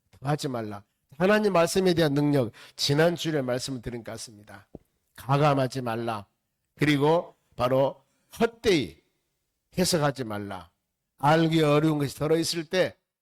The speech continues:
우매한 자들과 같이 억지로 해석하지 말라. 이 말씀을 남예배 드린 것 같습니다. 계시록 이십이 장 십팔 절이에요. 하나님 말씀을 가하지 말라. 없는 것을 있는 것 같이 하지 말고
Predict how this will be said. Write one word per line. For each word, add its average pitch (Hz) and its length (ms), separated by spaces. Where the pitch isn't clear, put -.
우매한 180 360
자들과 160 380
같이 151 420
억지로 202 480
해석하지 156 440
말라. 127 380
이 127 120
말씀을 160 460
남예배 127 400
드린 110 260
것 104 80
같습니다. - 540
계시록 175 440
이십이 170 260
장 165 140
십팔 226 380
절이에요. 123 420
하나님 151 360
말씀을 131 520
가하지 127 480
말라. 92 340
없는 196 360
것을 180 260
있는 180 240
것 175 160
같이 175 360
하지 165 240
말고 139 560